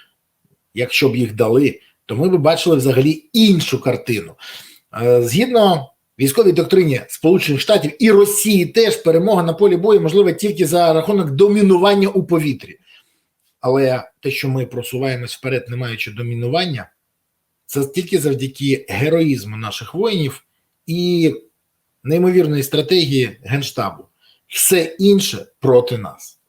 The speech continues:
П'ятий пункт. Байден і Остін повинні надати Конгресу список озброєнь, які ще не були відправлені в Україну, але могли б ефективно змінити патову ситуацію,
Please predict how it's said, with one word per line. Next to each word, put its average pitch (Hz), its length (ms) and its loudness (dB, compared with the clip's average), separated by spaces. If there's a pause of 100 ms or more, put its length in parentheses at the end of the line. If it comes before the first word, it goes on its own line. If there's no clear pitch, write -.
(1200)
П'ятий 165 280 0
пункт. - 420 -10
Байден 240 340 -2
і 247 40 4
Остін 226 240 2
повинні 202 260 0
надати 190 300 2
Конгресу 185 440 2
список - 640 -2
озброєнь, 160 680 2
які 143 360 -2
ще - 300 2
не 196 360 2
були 185 240 4
відправлені 160 460 0
в 147 60 -2
Україну, 170 420 0
але 160 180 4
могли 165 440 2
б - 120 -2
ефективно 185 480 -6
змінити 156 360 -6
патову 160 420 -2
ситуацію, 147 520 -2